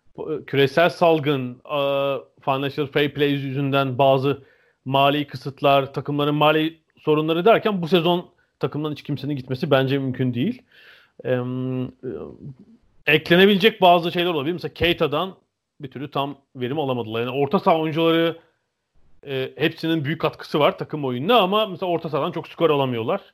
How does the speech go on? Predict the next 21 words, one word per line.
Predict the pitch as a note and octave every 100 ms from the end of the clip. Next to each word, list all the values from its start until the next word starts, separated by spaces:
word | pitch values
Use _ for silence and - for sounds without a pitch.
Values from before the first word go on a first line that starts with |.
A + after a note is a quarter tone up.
| _ _ _ _ -
Bunu | C#3
yapabilecek | D3+ D3+ D3 D3+
isim | B2+ D#3+ D3
belki | C#3+ C#3+
Keita'ydı | - D3+ C#3+ B2 A#2+ G3
ama | D3+ D#3 D#3+ D#3+ -
iki | C#3 -
sezonda | C3+ A#2 A#2+ C#3+
işte | - B2
herhalde | B2+ A#2+ A2+ C3 C3 _ _ _ _ -
yirmi | B2+ B2+
maç | C3+ D3 -
mı | D#3
çıktı | - - C#3
ilk | A#2+
on | B2 A#2
birde? | G#2+ G#2+
Çok | G#2 B2+ A#2 -
beklediklerinin | B2 B2+ A#2 - A#2+ B2+
altında. | A#2 G#2+ A2 C3+
Belki | C#3+ C#3+ C#3 C#3+ C3+